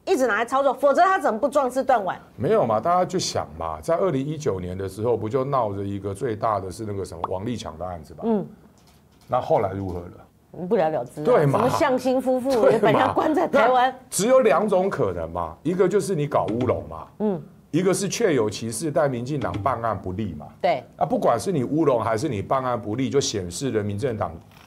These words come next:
Speaker 2: 民进党执政无能嘛。啊，这个，这个就是结论了啦。哦，不管你是搞乌龙，还是你办案不力，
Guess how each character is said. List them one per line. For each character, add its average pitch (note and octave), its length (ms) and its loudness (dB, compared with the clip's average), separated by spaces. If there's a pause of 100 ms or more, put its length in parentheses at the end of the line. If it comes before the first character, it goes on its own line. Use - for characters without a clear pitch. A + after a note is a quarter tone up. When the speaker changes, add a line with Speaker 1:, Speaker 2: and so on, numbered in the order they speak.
(120)
Speaker 2:
民 - 160 8
进 D#3+ 160 0
党 G2 200 -4
执 G2+ 260 -10
政 G#2 300 0
无 F#2 260 -8
能 F2 200 -8
嘛。 D2 180 -12 (840)
啊， - 80 -4
这 D4+ 100 4
个， A#3 140 2
这 - 140 -2
个 A3 80 2
就 G3 100 0
是 F3+ 80 0
结 A2+ 440 2
论 A#2+ 260 2
了 F2 100 -8
啦。 E2+ 140 -16 (140)
哦， G2 200 0
不 C4 100 0
管 D#3 220 2
你 - 20 -4
是 D3+ 140 0
搞 G2+ 160 2
乌 B2+ 200 2
龙， F2 220 -2 (540)
还 C3 160 -2
是 C3+ 140 0
你 B2+ 100 0
办 C#3+ 260 0
案 C3 160 0
不 G#2 120 -4
力， G#2 280 -4